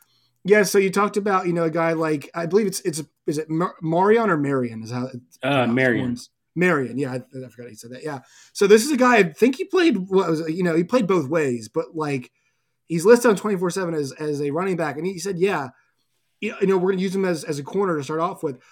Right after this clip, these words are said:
Speaker 1: I love the idea of putting a guy who's listed as an athlete, but putting your best athlete on defense, 'cause where does Tech need the most help? Defense, right? That is, that, that's, if you watch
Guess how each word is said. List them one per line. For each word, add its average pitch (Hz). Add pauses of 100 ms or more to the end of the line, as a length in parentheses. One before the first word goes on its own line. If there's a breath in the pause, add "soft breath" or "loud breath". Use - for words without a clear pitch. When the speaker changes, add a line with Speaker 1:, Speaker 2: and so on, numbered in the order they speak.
(180 soft breath)
Speaker 1:
I 185
love 220
the 233
idea 185
of 143
putting 180
a 160
guy 156
who's 156
listed 180
as 147
an 160
athlete, 170
but 131
putting 214
your 196
best 190
athlete 180
on 147
defense, 165
'cause 139
where 139
does 160
Tech 180
need 151
the 143
most 139
help? 143 (480)
Defense, 233
right? 175
That 180
is, 180
that, 180
that's, 185
if 165
you 170
watch 180